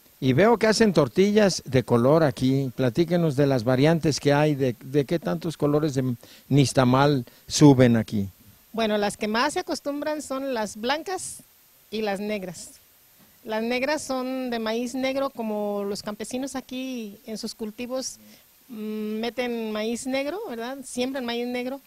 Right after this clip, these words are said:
Speaker 2: Entonces, cuando ya cosechan, pues las mujeres se ponen en las casas a hacer las tortillas con el maíz que tienen. Y ahora se ha popularizado también,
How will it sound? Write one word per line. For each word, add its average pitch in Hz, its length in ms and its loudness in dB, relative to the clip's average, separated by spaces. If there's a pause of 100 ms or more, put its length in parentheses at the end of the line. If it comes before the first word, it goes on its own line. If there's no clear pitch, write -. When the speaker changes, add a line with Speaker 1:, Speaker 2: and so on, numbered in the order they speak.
(320)
Speaker 2:
Entonces, 240 880 -8 (340)
cuando 202 720 -4
ya 208 240 -4
cosechan, 320 640 -8 (760)
pues 233 160 -4
las 226 140 -6
mujeres 240 380 -4
se 302 100 -10
ponen 277 280 -12
en 285 100 -10
las 262 140 -10
casas - 320 -12
a - 20 -10
hacer 247 200 -8
las 247 120 -6
tortillas 247 400 -8
con 240 160 -6
el 220 100 -4
maíz 214 280 -4
que 226 120 -8
tienen. 277 520 -6
Y 233 140 -2
ahora 233 340 2
se 269 140 -4
ha 262 40 -2
popularizado 247 720 -6
también, 247 460 -6